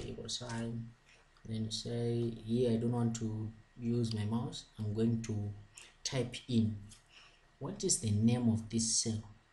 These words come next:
It's B three, so I will type in B three. Then what do I want to do?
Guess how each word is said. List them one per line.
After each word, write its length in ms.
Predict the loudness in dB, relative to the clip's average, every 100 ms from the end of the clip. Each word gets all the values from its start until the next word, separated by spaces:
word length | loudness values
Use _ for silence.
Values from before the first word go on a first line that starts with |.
| _ -8
It's 220 | -6 -4
B 380 | -2 2 2 0
three, 320 | -4 -4 -4 -4
so 220 | -2 0
I 120 | 0
will 100 | -2 -2 -6 -6
type 340 | -4 0 0 -2 -12 -12
in 420 | -6 0 0 0 -2
B 280 | -2 0 -2 -6 -10
three. 180 | -8 -8 -10 -20 _ -20 _ -20 -20 -20 -16 -6
Then 160 | -4 -2
what 220 | -4 -4
do 140 | -6 -2
I 80 |
want 300 | 2 2 0
to 80 | -2
do? 280 | -4 -4